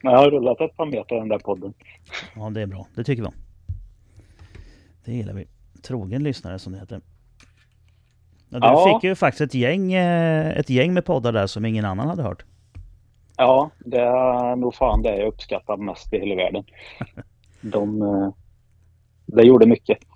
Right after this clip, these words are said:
Speaker 2: Ja, det är bra att, eh, att man kan hjälpa till lite.
Speaker 1: Ja, det var, det var rätt mörkt då.
Speaker 2: Det var det, va?
Speaker 1: Fast ändå ju-, fast ändå, ja, fa-, ja, eller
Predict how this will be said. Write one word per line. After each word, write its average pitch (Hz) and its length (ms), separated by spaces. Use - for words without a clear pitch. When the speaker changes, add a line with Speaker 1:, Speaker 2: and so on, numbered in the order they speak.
Speaker 2:
Ja, 123 240
det 131 80
är 123 40
bra 117 260
att, - 240
eh, 107 320
att - 220
man 104 120
kan 110 140
hjälpa 101 180
till 113 200
lite. 110 220
Speaker 1:
Ja, 123 400
det 110 140
var, 107 520
det 120 80
var 131 120
rätt 139 140
mörkt 135 460
då. 107 200
Speaker 2:
Det 147 60
var 170 140
det, 98 60
va? 123 160
Speaker 1:
Fast 131 140
ändå 113 180
ju-, 107 140
fast 127 160
ändå, 117 280
ja, 202 400
fa-, 196 160
ja, 165 360
eller 175 200